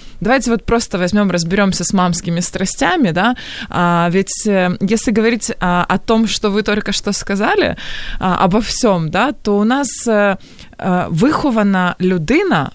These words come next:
э, да, в украинской мове. Это тот человек, который умело прячет своё счастье. Поэтому нужно быть спокойным, прятать своё счастье от окружающих,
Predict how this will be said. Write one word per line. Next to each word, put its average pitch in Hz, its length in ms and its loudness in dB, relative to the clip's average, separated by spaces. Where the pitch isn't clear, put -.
э, 180 220 0
да, 240 260 2
в 196 80 0
украинской 220 680 2
мове. 160 360 -2
Это 214 180 2
тот 285 180 0
человек, 226 500 0
который 220 440 0
умело 196 560 2
прячет 185 640 0
своё 170 520 -2
счастье. 151 640 -2
Поэтому 202 500 2
нужно 302 440 2
быть 285 200 2
спокойным, 208 680 2
прятать 247 420 0
своё 220 300 0
счастье 196 480 0
от 175 120 0
окружающих, 202 760 2